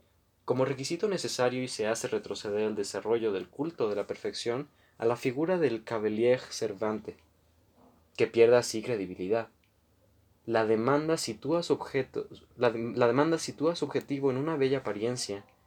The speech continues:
en la que encuentra plena comple-, complacencia. La libertad de elección amorosa se impone como una ilusión que debe traslucirse.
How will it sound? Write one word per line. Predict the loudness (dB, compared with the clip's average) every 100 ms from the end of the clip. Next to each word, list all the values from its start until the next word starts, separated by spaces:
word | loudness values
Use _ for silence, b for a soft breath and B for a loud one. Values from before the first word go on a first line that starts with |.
| _ -6
en | -2
la | 0
que | 0
encuentra | -2 -2 -2 -2 -2
plena | 0 0 -2
comple-, | -6 -6 -6 -6 -6
complacencia. | -8 -4 -6 -2 -4 -4 -10 -16 _ _ _ _ _ _ _ _ 0
La | 2
libertad | 6 6 8
de | 8
elección | 6 4 0 0
amorosa | 2 4 2 0 -6
se | -6
impone | -6 -2 -2 0
como | 0 0
una | 0
ilusión | 0 -2 -4 -4 -2 -4
que | -2
debe | 0 2 2
traslucirse. | 0 -6 -8 -10 -8 -8 -8 -12